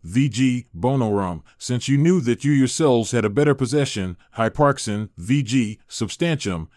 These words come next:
and an abiding one." Hyparchonta refers to property, to what in earthly life constitutes the means of support, indeed the basis, the substance for life, what we depend upon.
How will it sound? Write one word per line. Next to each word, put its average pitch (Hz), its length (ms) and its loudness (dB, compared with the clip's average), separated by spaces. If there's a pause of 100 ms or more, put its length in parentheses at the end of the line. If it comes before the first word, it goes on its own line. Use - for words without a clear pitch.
(160)
and 113 160 0
an 110 100 0
abiding 110 500 0
one." 73 280 -10 (960)
Hyparchonta 151 680 0
refers 117 420 4
to 117 100 -4
property, 107 560 0 (180)
to 113 100 -2
what 139 200 6
in 117 100 0
earthly 156 340 0
life 131 380 -2
constitutes 117 640 -4
the 107 100 -4
means 117 360 -2
of 101 80 -6
support, 107 500 0 (220)
indeed 107 420 2
the 110 80 0
basis, 104 560 -2 (180)
the 101 120 -4
substance 127 500 0
for 135 260 0
life, 135 360 -4 (160)
what 110 160 0
we 127 160 4
depend 135 340 0
upon. 76 480 -4